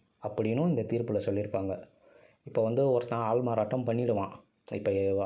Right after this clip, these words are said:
ஆள்மாறாட்டமோ போலி பத்திரமோ போட்டுருவான். அவன் போயிட்டு என்ன பண்ணுவான்னா, இன்னொரு ஆளுக்கு விற்பான்ல, அந்த வாங்குற ஆளுக்கு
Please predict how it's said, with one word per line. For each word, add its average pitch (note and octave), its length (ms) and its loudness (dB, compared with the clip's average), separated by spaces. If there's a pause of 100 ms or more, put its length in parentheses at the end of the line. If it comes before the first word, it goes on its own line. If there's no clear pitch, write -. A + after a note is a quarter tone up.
(120)
ஆள்மாறாட்டமோ G#2+ 680 0
போலி A#2+ 200 4
பத்திரமோ A2+ 600 0
போட்டுருவான். A#2 480 0 (460)
அவன் A2 300 -2
போயிட்டு C3 280 0
என்ன B2 180 0
பண்ணுவான்னா, A#2+ 760 -2 (220)
இன்னொரு B2+ 360 0
ஆளுக்கு C3 280 2
விற்பான்ல, A#2 680 0 (220)
அந்த A2 280 -4
வாங்குற C#3 460 2
ஆளுக்கு B2+ 880 2